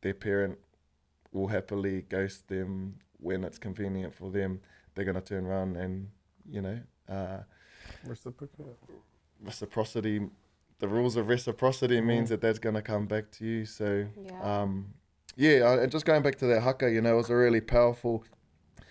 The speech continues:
Speaker 1: hard-hitting haka, um, and I think it really shone a light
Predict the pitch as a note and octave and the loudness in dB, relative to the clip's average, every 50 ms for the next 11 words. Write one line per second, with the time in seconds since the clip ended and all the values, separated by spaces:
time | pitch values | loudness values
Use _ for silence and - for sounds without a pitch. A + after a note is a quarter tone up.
0 | - - - _ - - A#2 A#2+ A#2+ A#2 A#2+ A#2 A2 A2 G#2+ G#2+ A#2+ A#2+ - - | -20 -20 -20 _ 0 6 8 8 8 8 6 4 4 4 4 2 0 -2 0 0
1 | B2+ A2+ G#2+ G2+ F#2+ - - - G2+ G2+ G2 F#2+ F#2+ F#2+ F#2+ F2+ - - _ _ | 2 4 4 4 2 2 -2 -2 0 0 2 0 0 -2 -4 -8 -10 -14 _ _
2 | _ _ _ _ _ - G#2 G#2+ G#2+ G#2 G#2 G2+ G2 G2 F#2 - - A2 A2+ - | _ _ _ _ _ 0 2 2 4 4 2 2 0 -2 -4 -4 -4 -2 0 2
3 | E3+ E3+ E3+ E3+ C#3+ C#3+ D3 D3 C#3+ C3 B2+ B2+ B2 A#2 A2+ A2+ A2 G#2+ G#2+ - | 2 4 6 6 6 8 8 6 6 6 6 6 6 6 4 4 2 0 -2 -8
4 | _ _ _ _ _ _ _ _ _ _ _ _ _ _ _ _ _ _ _ _ | _ _ _ _ _ _ _ _ _ _ _ _ _ _ _ _ _ _ _ _
5 | _ _ _ _ _ _ _ _ - - - - C#3 C3 B2+ A#2+ A2+ G#2+ G#2 G#2+ | _ _ _ _ _ _ _ _ -10 -4 2 4 6 6 8 8 6 6 8 8
6 | A2 A2+ A2 A2 A#2+ - | 8 6 6 4 2 -4